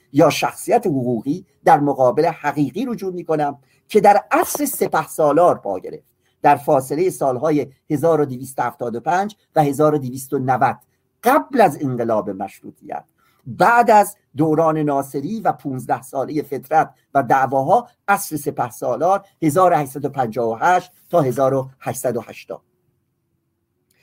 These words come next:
خب، این معنا چیه؟ ب-، ببینید، اون چیزی که ما در واقع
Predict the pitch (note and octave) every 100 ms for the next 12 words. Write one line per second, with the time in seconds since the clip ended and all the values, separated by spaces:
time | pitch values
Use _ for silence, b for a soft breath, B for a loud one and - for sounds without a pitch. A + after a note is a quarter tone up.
0 | _ - A#3+ - _ - _ C#4+ E4+ D#4+
1 | - D#3 F#3+ F3+ F#3+ F#3+ - E3+ A2 -
2 | _ D3+ C#3+ A#3+ G#3+ C4+ F4+ F4 - _
3 | _ _ - E4+ D4+ - A#3 - - G3
4 | F3+ E3 D#3+ G#3+ F#3+ A#2+ - A2+ B2 A#2
5 | C3+ C3 C3+ D3